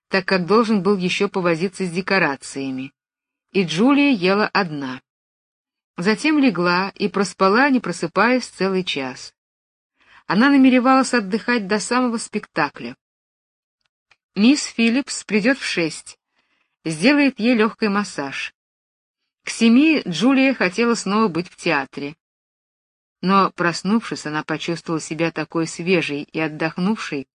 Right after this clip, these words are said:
что ей показалось скучно лежать в постели. Она решила пойти погулять. Был прекрасный солнечный день. Так как городской пейзаж она предпочитала загородному,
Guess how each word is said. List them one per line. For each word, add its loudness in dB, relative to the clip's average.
что -4
ей 2
показалось 0
скучно -4
лежать -2
в -20
постели. -6
Она 2
решила 0
пойти -2
погулять. -8
Был 4
прекрасный 0
солнечный -2
день. -6
Так 2
как 2
городской 2
пейзаж 2
она 2
предпочитала -2
загородному, 0